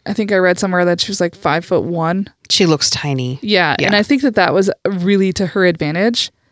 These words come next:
Speaker 1: because she made such a little splash. And that's one of the things they, they, they grade you on
Speaker 2: Mm-hmm.
Speaker 1: is, um, how big of a splash you make, because the bigger the splash, the more, like, out of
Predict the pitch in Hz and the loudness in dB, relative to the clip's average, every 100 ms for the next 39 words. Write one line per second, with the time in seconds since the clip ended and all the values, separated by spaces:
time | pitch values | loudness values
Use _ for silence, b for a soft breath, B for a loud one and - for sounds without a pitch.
0 | _ _ _ 196 - 190 175 - 196 180 | _ _ _ -4 2 2 2 2 0 0
1 | 170 208 185 185 180 165 160 - - 127 | 0 -2 0 2 4 2 0 -4 -4 -2
2 | 156 277 - - b b b b 214 208 | 0 0 -2 -6 b b b b 0 2
3 | 208 - 185 185 202 196 202 180 185 180 | 0 0 2 4 2 2 4 4 2 0
4 | 185 190 185 170 170 - 180 170 - 175 | -2 0 2 2 0 -2 -2 -2 -2 -2
5 | 180 175 196 208 269 262 285 359 - 208 | 0 2 2 4 4 6 4 0 -4 -2
6 | 185 175 180 - 214 208 - - 190 180 | 0 -2 -4 0 2 2 0 -4 -4 -2
7 | 175 175 190 180 180 170 - 151 151 - | -2 -2 -2 0 -2 -2 -2 -4 -4 -2
8 | 202 202 226 180 185 170 170 170 165 - | -2 -2 -2 -2 -2 0 -2 0 0 0
9 | 160 151 160 - 160 156 B B B B | -2 0 0 0 0 0 B B B B
10 | B 202 185 175 175 175 165 - B - | B -2 2 4 6 4 2 -2 B -6
11 | 180 165 - _ 180 185 180 175 - | -4 -4 -8 _ 2 4 2 0 -10